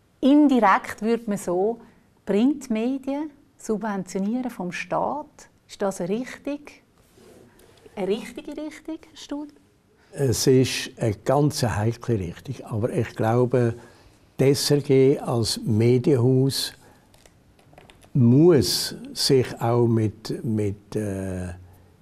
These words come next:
Speaker 2: Internet und mit Online beschäftigen, weil dort sind die jungen Leute. Und von dort her kann die S R G nicht einfach sagen,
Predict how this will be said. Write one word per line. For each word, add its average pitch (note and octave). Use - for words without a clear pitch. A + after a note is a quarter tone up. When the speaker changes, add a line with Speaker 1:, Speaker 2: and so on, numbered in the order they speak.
Speaker 2:
Internet C#3+
und A2
mit G#2
Online B2+
beschäftigen, B2+
weil B2
dort A2+
sind C3
die D#3
jungen E3+
Leute. A#3
Und B2+
von C3
dort B2+
her A2+
kann A2
die C3
S A#2+
R A2+
G A2
nicht A2+
einfach C#3
sagen, C3